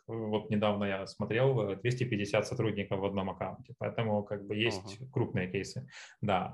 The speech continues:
Speaker 1: э, это первое. А почему много? Потому что у нас сотрудники бесплатно. <laughs> То есть у нас не
Speaker 2: Мгм.
Speaker 1: тарифицируется,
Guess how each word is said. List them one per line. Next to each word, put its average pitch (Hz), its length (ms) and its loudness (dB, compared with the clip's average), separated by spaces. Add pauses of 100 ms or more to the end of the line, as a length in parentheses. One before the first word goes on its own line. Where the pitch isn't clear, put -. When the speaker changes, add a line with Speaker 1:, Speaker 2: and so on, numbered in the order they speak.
Speaker 1:
э, 110 520 4
это 107 120 4
первое. 90 460 0
А 101 200 4
почему - 360 4
много? 135 340 8
Потому 123 300 4
что 117 160 0
у 107 40 2
нас 120 200 0
сотрудники 110 440 0
бесплатно. 107 540 4
<laughs> - 80 -2
То 131 60 8
есть - 160 8
у 117 40 2
нас 127 200 6
не 135 100 8
Speaker 2:
Мгм. 135 100 8
Speaker 1:
тарифицируется, 107 1040 2